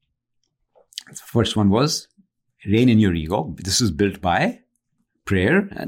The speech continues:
the way we teach it, so I'm not gonna repeat. Visiting a temple with a coconut, I'm not gonna repeat. Writing down the names, I had to explain this from scratch. Okay. Okay. Then the second one was, or is skill-wise, is the ability to be aware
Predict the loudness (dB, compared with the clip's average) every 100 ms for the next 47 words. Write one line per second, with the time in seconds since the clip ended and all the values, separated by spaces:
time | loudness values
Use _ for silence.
0 | -2 2 2 0 -4 -4 -2 -2 -4 -4
1 | -6 -6 -4 -4 -4 _ _ 0 2 4
2 | 2 0 0 0 0 -2 -4 -4 -2 -2
3 | -4 -12 _ _ -12 -8 -6 -6 -8 -2
4 | -2 -4 _ _ _ -6 -2 0 0 2
5 | 2 2 2 0 -4 -8 -12 -10 -8 -10
6 | -14 -18 -18 -20 -20 -20 _ _ -20 -20
7 | -20 _ _ -20 -20 _ _ _ _ _
8 | _ _ _ -20 -20 -20 -6 0 2 2
9 | 2 -6 _ _ -20 -20 _ -2 0 2
10 | 2 2 2 2 -2 -2 -2 -2 -4 -6
11 | -8 -12 -20 -6 -4 0 0 0 0 2
12 | 2 0 -4 -8 -2 0 0 0 0 0
13 | 2 2 2 2 2 0 0 0 0 0
14 | -2 0 2 2 0 -4